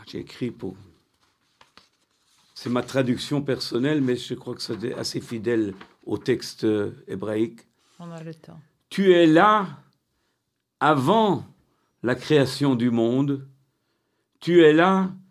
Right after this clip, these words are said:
Speaker 1: après la création du monde. Tu es là dans le monde présent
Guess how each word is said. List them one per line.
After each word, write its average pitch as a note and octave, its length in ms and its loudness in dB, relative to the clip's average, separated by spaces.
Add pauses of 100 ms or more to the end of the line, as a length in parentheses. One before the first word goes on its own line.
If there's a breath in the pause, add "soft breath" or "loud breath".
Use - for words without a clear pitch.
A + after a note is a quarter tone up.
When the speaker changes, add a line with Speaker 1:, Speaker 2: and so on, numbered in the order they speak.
(180)
Speaker 1:
après D3+ 500 -2
la B2+ 140 2
création A2 540 -6
du G#2 160 -6
monde. F#2 480 -10 (1080)
Tu F3 220 6
es D#3+ 80 6
là F#3+ 400 2 (580)
dans C3+ 240 0
le C#3+ 140 4
monde C#3 580 0 (120)
présent C3 680 -4